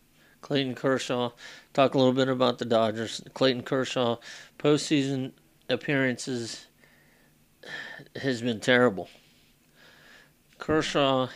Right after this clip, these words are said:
has a four point four three E R A in thirty-two postseason appearances. Regular season, he's got a two point four four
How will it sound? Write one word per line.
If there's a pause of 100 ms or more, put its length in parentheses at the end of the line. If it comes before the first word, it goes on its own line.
(220)
has
a
four
point
four
three
E
R
A (500)
in
thirty-two (380)
postseason
appearances. (1900)
Regular
season,
he's
got
a
two
point
four
four